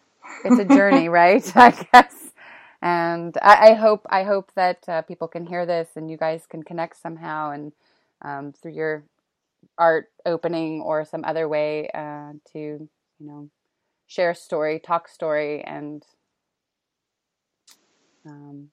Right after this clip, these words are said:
Speaker 1: be
Speaker 2: Yeah.
Speaker 1: available for one another. I think ultimately there's lots of people in the same boat, but it's finding your own personal community, you know, that makes sense for your
Speaker 2: Yeah.
Speaker 1: own heart.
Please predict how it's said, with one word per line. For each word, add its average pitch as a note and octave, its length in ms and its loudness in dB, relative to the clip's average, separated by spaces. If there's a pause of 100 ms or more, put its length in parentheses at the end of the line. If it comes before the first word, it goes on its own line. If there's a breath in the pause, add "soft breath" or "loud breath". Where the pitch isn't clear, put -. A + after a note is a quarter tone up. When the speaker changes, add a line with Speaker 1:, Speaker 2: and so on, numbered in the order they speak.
(140)
Speaker 1:
be G3 80 -2
Speaker 2:
Yeah. F#3 60 0
Speaker 1:
available D#3 360 0
for D3 140 -10
one D3 180 -10
another. D3 400 -12 (140)
I D#3+ 60 -18
think E3 320 -8 (340)
ultimately E3+ 460 -6
there's D#3+ 160 -4
lots F3 260 0
of E3 60 -16
people D#3+ 220 -6
in D#3 60 -4
the D3+ 100 -8
same D3+ 400 -10
boat, D#3+ 320 0 (100)
but D3+ 140 -2
it's C#3+ 200 -10
finding D3 320 -6
your C#3+ 160 -10
own C#3+ 380 -10
personal C#3 360 -12
community, C#3+ 600 -14
you C#3+ 120 -16
know, C#3 240 -16 (720)
that C#3 240 -8 (280)
makes D3 220 -10
sense C3 220 -8
for C3 100 -12
your A#2+ 120 -2
Speaker 2:
Yeah. B2+ 60 2
Speaker 1:
own C3+ 80 -6
heart. A2+ 280 -10